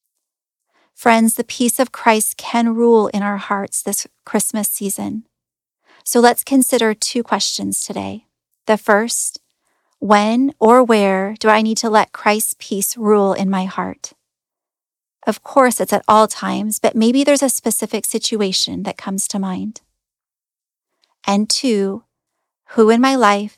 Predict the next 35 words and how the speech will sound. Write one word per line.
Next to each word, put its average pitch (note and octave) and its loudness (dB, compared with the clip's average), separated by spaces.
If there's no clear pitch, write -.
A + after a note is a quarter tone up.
do A3 0
I G#3+ 4
need G#3+ 0
to A3 -4
move G#3 0
towards, G3+ -6
making A3 2
the B3+ 2
way G3+ 2
for G#3+ -4
true A3+ -2
peace - -10
to - -8
be F#3 -4
experienced? - -10
As A#3 4
we B3+ 4
close B3+ 4
today, A#3 0
let's A3 0
reflect A3 0
and B3 0
pray F#3+ -2
as G#3+ 2
I G#3+ 4
read G#3 0
the A#3+ 2
lyrics G3+ 0
from A3 -2
this G#3+ -2
Christmas F#3+ -8
song, F#3 -8
Peace A3+ 0
Has B3+ 0
Come G3 -8